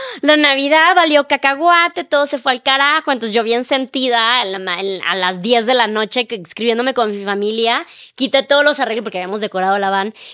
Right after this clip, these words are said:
quité todos los arreglos y adiós la Navidad, ya murió y la chingada. Y al día siguiente él se levanta de, "¿Qué pedo? ¿Y la Navidad?". "Pues la Navidad fue ayer". "No, eso". Y bueno, fue un show. Entonces, entender ese tipo de detalles que muchísima gente romantiza lo de la relación con el extranjero.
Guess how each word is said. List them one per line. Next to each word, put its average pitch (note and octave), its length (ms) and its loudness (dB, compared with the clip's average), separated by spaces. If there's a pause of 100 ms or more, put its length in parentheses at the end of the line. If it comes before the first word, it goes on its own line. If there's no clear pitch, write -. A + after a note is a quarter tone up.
quité C4 260 2
todos D4 180 2
los D4 200 2
arreglos B3+ 640 2
y B3 60 0
adiós B3+ 340 0
la D4 80 2
Navidad, B3 480 2
ya C4+ 140 2
murió C4+ 560 4
y C4+ 40 4
la C4+ 140 2
chingada. B3+ 500 0
Y C4+ 60 4
al A#3 80 2
día A#3+ 120 0
siguiente A#3+ 280 -4
él B3+ 60 -6
se C#4+ 80 -2
levanta G3+ 360 -2
de, A3 200 0 (260)
"¿Qué - 120 0
pedo? F#4+ 340 4
¿Y F#4 40 4
la D4+ 100 4
Navidad?". C4+ 420 4
"Pues F4+ 100 0
la F4+ 80 4
Navidad F4 280 4
fue F4 160 4
ayer". D#4 420 2
"No, F#4+ 400 4
eso". F#4 320 2
Y F4 140 -2
bueno, A3 260 -4 (540)
fue D4 120 0
un D4 80 2
show. C4+ 160 2
Entonces, C#4 260 -2
entender C#4+ 300 2
ese D#4+ 160 0
tipo D4+ 180 -6
de D#4 80 4
detalles A#3 580 0 (300)
que A3+ 140 -2
muchísima C4 640 -2
gente C4 260 -4
romantiza A3+ 760 -4
lo A3 160 -2
de F#3 120 -4
la F#3+ 180 -6
relación F#3+ 460 -4
con A#3+ 100 -2
el G#3 140 -2
extranjero. G#3 800 -2